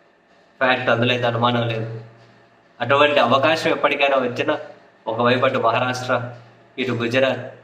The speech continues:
అటు వెస్ట్ బెంగాల్, ఇటు తమిళనాడు, చాలా already అన్ని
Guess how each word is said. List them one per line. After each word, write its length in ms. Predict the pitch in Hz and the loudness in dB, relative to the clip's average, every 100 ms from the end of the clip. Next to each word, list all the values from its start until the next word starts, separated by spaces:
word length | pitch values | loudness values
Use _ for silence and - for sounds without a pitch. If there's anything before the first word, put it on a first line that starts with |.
| _ 120 | _ -10
అటు 100 | 113 | -4
వెస్ట్ 320 | 117 117 127 | -2 -4 -2
బెంగాల్, 400 | 135 127 120 117 | -2 0 -2 -4
ఇటు 180 | 120 120 | -6 -4
తమిళనాడు, 580 | 139 127 131 131 127 123 - - _ _ _ _ - | -2 -2 -2 -2 -4 -8 -16 -20 _ _ _ _ 2
చాలా 500 | 170 160 - - - - - _ _ _ _ - 113 | 4 4 2 -4 -10 -18 -20 _ _ _ _ -2 2
already 240 | 127 131 127 | 2 4 2
అన్ని 580 | 117 135 139 - - | 2 0 0 -2 -8